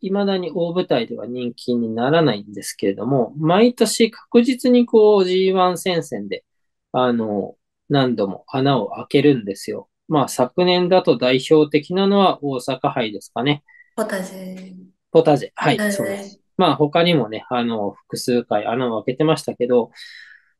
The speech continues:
Speaker 1: 結構こう、馬場を読めますし、
Speaker 2: なるほど。
Speaker 1: あの、足を溜めることができるので、特にこう、厳しい流れとか、あと、まあ、スタミナを問われるレースになると、最後に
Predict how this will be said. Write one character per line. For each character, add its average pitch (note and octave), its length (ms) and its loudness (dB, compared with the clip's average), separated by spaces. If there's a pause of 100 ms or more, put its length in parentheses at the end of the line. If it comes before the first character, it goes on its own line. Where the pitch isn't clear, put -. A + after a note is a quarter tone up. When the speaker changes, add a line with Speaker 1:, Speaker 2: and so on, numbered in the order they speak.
(140)
Speaker 1:
結 F4+ 200 2
構 - 180 2
こ D#3 480 6
う、 A#3 80 -4
馬 F3 220 6
場 G#3 140 6
を G3+ 100 4
読 F3 160 -2
め E3+ 100 -6
ま E3 140 -6
す - 160 -12
し、 - 340 -4 (200)
Speaker 2:
な - 120 -14
る - 100 -20
ほ - 80 -20
ど。 - 100 -2
Speaker 1:
あ D#3 80 4
の、 D3+ 180 0
足 E3 240 2
を F#3+ 100 6
溜 D3 160 2
め D3+ 140 6
る D3+ 120 6
こ D#3 120 2
と D3+ 160 4
が B2+ 80 0
で A#2 140 -6
き D3 140 0
る B2 120 -4
の A2+ 80 -10
で、 B2 280 -2 (440)
特 A#3+ 240 4
に D3+ 140 -2
こ G#2 280 -8
う、 - 160 -4
厳 A#3 140 6
し - 140 0 (400)
い D#3 40 -8
流 C#3 140 -4
れ C#3 200 -4
と C3 140 -8
か、 - 240 -10 (320)
あ D#3+ 160 2
と、 B2+ 220 2
ま E3 140 2
あ、 D#3 40 2
ス - 140 -8
タ G#3 140 4
ミ G3+ 120 6
ナ G3 160 6
を F#3+ 40 0
問 F#3 160 4
わ F#3 100 6
れ F#3 120 4
る D#3 120 2
レ C3+ 140 0
ー - 20 -8
ス - 180 -10
に B2 80 -6
な C3 120 -6
る B2 100 -6
と、 B2 80 -8
最 D3+ 260 4
後 A2+ 140 -4
に G#2+ 100 -12